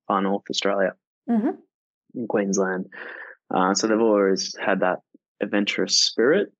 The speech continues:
Speaker 1: and didn't mind being rural. Um, and basically, I think really what happened was Dad was a pilot,
Speaker 2: Mm-hmm.
Speaker 1: um, and he got offered a job there, and Mum got work in the kindergarten.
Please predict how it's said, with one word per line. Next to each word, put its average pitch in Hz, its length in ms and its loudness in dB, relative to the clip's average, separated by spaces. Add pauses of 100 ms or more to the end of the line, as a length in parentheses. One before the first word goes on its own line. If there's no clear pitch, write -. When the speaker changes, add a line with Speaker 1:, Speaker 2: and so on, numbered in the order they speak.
(360)
Speaker 1:
and 101 400 0
didn't 101 240 2
mind 98 280 2
being 95 200 0
rural. 147 420 2 (400)
Um, 101 640 -2
and 110 320 0
basically, 113 840 0 (720)
I 110 120 -2 (120)
think 175 220 0 (440)
really 131 340 4
what 101 180 4
happened 104 520 -2 (100)
was - 460 -2 (640)
Dad 127 260 2
was 110 120 2
a 104 60 0
pilot, 107 460 0 (720)
Speaker 2:
Mm-hmm. 113 240 0
Speaker 1:
um, - 400 -4
and 110 140 -4
he 113 340 2 (300)
got 110 120 0
offered 107 240 -2
a 107 60 2
job 104 320 0
there, 107 340 2
and 107 200 0
Mum 107 560 -2 (600)
got 104 220 0
work 101 320 0
in 104 240 -4
the 101 80 -4
kindergarten. 110 680 -4